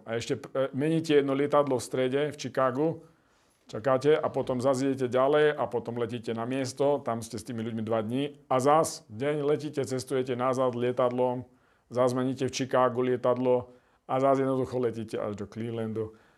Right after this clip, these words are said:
A tak, takže tá pastorácia bola veľmi pekná práve tým, viete, ja som si tam pripadal skutočne jak svätý Pavol.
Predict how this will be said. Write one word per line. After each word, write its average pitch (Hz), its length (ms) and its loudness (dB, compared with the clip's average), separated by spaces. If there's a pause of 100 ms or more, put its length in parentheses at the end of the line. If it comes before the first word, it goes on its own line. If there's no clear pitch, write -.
(100)
A 127 80 -8
tak, 120 200 2
takže 165 240 4
tá 220 80 2
pastorácia 226 600 4
bola 190 200 4
veľmi 190 320 2
pekná 165 280 2
práve 156 360 4
tým, 156 160 0
viete, 160 200 0
ja 160 120 6
som 165 160 -2
si 160 160 -6
tam 135 120 0
pripadal 139 320 0
skutočne 147 360 -4
jak 113 80 -4
svätý 120 240 -6
Pavol. 104 400 -4